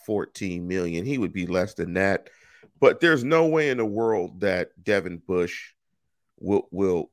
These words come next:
will get the fifth year extension at any cap number that's above ten million dollars. That's just not happening. But let me jump into the, yeah, I said it. And lastly, Colbert really didn't have any comments about Brian Flores other than,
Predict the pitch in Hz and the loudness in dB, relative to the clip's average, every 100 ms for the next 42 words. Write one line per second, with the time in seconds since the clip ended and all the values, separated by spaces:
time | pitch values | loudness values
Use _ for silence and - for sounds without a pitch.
0 | - 69 - 101 92 95 90 - 95 90 | -14 -12 -6 -4 -2 -4 -4 -2 -2 -2
1 | 82 73 - 90 80 - 85 - 87 - | -4 -4 -6 -6 -6 -10 -8 -4 -4 -4
2 | 110 101 - 101 85 95 90 87 85 82 | -4 -6 -6 -4 -4 -4 -6 -4 -8 -6
3 | 78 - 80 - 78 76 - 78 73 60 | -6 -6 -10 -6 -6 -8 -12 -12 -10 -12
4 | 50 53 - - - _ - - - 82 | -14 -14 -14 -16 -20 _ -20 -20 -20 -2
5 | 110 113 - 101 98 87 87 80 67 _ | 0 0 -2 -4 -2 -2 -2 -6 -8 _
6 | - _ - - _ 180 392 381 247 214 | -20 _ -20 -20 _ 4 6 4 2 0
7 | - 170 156 165 147 131 123 _ _ _ | 2 -4 -2 -2 0 -2 -8 _ _ _
8 | _ _ _ _ _ - _ 117 135 117 | _ _ _ _ _ -20 _ -2 0 4
9 | 123 117 107 107 147 110 104 113 139 135 | 6 6 6 2 4 4 4 0 2 2
10 | 123 123 - 139 117 113 104 113 107 - | 2 -2 0 -2 -2 -6 -4 -4 -4 -4
11 | 104 101 101 - 107 104 98 98 - _ | -4 -4 -6 -4 -4 -2 -4 -6 -12 _
12 | _ - _ 92 98 92 - 101 104 98 | _ -20 _ -2 0 0 -2 -2 -2 -2
13 | 95 107 101 92 90 90 101 95 90 87 | -4 -4 0 0 -2 -2 -2 -2 -4 -4
14 | 87 82 87 | -4 -4 -8